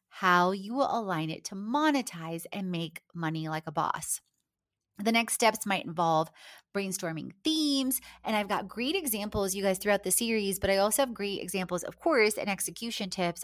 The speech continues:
on create, the Create It Online Summit and the Creation Club Lifestyle Transformation Mastermind.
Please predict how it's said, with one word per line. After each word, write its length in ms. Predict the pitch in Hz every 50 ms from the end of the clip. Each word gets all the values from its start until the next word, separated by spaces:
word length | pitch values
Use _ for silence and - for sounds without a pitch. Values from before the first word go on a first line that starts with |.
| -
on 140 | - 180 170
create, 380 | 170 - - - 185 180 - -
the 60 | 180
Create 300 | - - - 196 196 202
It 100 | 214 -
Online 300 | - 196 190 180 160 175
Summit 460 | - - 277 277 262 254 240 - - - - - - - - - _ _ _
and 320 | - 226 226 226 226 233 233
the 80 | 233
Creation 480 | 233 - 233 208 196 202 - - 208 196
Club 480 | 185 - - - 175 165 170 165 160 170 - - -
Lifestyle 460 | 175 170 170 175 - - - 160 165
Transformation 720 | 165 - - 165 160 - 160 151 151 156 - - 156 151 - -
Mastermind. 760 | - 165 165 165 160 165 160 - - 147 131 147 143 - -